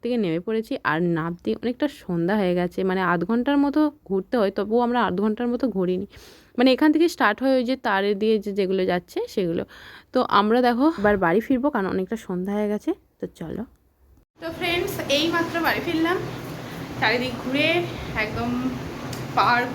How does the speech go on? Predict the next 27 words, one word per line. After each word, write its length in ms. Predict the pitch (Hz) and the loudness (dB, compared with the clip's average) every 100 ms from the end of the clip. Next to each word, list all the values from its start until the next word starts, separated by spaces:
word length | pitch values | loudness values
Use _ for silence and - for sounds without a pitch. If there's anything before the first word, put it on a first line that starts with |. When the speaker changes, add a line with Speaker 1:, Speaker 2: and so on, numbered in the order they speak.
| - | -2
Speaker 2:
টার্ক 220 | 247 233 - - - | 0 0 -4 -10 -6
ঘুরে। 380 | 233 233 277 392 381 - - - | -2 0 0 0 -4 -10 -8 -8
আর 120 | 214 | -6
এই 100 | 208 | -4
যে 60 | 247 - - | -6 -8 -8
বাবানের 260 | 226 196 196 | -6 -6 -6
জন্য 120 | 202 214 | -6 -4
চাউমিন 400 | 220 190 233 269 269 | -4 -2 0 2 2
কিনে 120 | 277 | 0
নিয়ে 140 | 285 | 0
আসছি, 240 | 285 - 370 | -2 -2 -2
বাবান 220 | 214 208 | -2 -2
এখন 180 | 220 240 | -6 -6
চাউমিন 300 | 170 220 269 | -6 -4 -4
খাচ্ছে। 280 | 330 320 466 480 - - - | -4 -4 -6 -6 -8 -10 -4
আর 160 | 185 175 170 | -2 -2 -2
আমরা 420 | 202 208 226 240 | -4 -2 -2 0
ঘুরে 200 | 233 233 | 0 -2
এসেছি, 340 | 240 277 370 | 0 0 2
এবার 280 | 311 226 226 | 2 2 2
রান্না 300 | 196 202 254 | 0 0 -2
হবে, 220 | 269 339 | -2 0
রান্না 320 | 320 214 220 | 0 0 -2
হয়ে 180 | 247 262 262 | -2 -2 -2
খাওয়া 220 | 226 202 | -2 0
দাওয়া 180 | 220 254 | 0 0
সেরে 440 | 262 247 233 381 | -2 -2 0 0